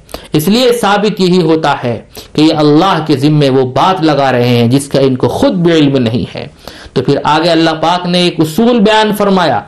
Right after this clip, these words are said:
قاعدہ کلیہ بیان فرمایا، اپنے ایک ضابطہ بتایا، "بلا من کسب سیئتا واحاطت به خطیئتہ فاولئک اصحاب النار۔" اللہ نے اپنا ضابطہ بتا دیا کہ دیکھو،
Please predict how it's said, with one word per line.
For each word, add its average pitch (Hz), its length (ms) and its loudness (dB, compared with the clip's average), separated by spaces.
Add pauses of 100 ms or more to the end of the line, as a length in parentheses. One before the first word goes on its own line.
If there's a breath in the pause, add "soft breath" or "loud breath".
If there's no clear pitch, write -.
(420 loud breath)
قاعدہ 185 360 0 (160)
کلیہ 214 380 2
بیان 226 340 0
فرمایا، 175 480 0 (320 loud breath)
اپنے 202 300 -2
ایک 226 220 0
ضابطہ 202 480 -2
بتایا، 233 560 0 (480 loud breath)
"بلا 196 640 2 (580 loud breath)
من 165 540 2
کسب 160 540 0
سیئتا 175 680 0
واحاطت 151 840 -2
به 165 540 0
خطیئتہ 269 600 -2 (640 loud breath)
فاولئک 170 840 2
اصحاب 151 460 -2
النار۔" 139 400 0 (100)
اللہ 180 320 2
نے 160 80 2
اپنا 143 260 0
ضابطہ 139 500 -2
بتا 120 320 0
دیا 185 260 2
کہ 185 140 0
دیکھو، 202 680 0